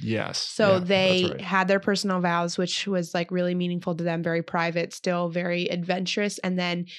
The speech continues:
Speaker 2: we came back the next day. They stayed with our favorite inn in, um, the Adirondacks.
Speaker 1: The Lake Placid
Speaker 2: Lake Placid
Speaker 1: Stagecoach Inn.
Speaker 2: Stagecoach Inn. Love them. And we do a lot of lo-, elopements with them because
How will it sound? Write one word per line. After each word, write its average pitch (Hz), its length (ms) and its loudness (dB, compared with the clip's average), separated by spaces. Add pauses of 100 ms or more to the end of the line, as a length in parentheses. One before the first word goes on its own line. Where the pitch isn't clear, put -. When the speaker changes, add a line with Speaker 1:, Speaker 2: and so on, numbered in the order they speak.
(280)
Speaker 2:
we 202 160 2
came 190 260 0
back 175 280 2
the 180 100 0
next 196 320 0
day. 185 160 4
They 180 160 2
stayed 175 500 0
with 175 380 0
our 175 460 -2
favorite 185 1000 2 (500)
inn 190 520 2 (100)
in, 185 460 0
um, 180 320 -2
the 202 100 -2
Adirondacks. 185 1040 -2 (100)
Speaker 1:
The - 180 0
Lake 110 400 -2
Placid 113 300 4
Speaker 2:
Lake 107 100 -2
Placid 107 280 2
Speaker 1:
Stagecoach - 280 0
Inn. - 60 -2
Speaker 2:
Stagecoach 185 500 -2
Inn. 190 360 -2
Love 175 300 -4
them. 180 280 -4 (460)
And 185 80 2
we 196 80 4
do 208 100 4
a 196 40 6
lot 180 200 6
of 170 80 2
lo-, 165 240 2
elopements 175 480 0
with - 140 -4
them 190 160 2
because 180 480 -2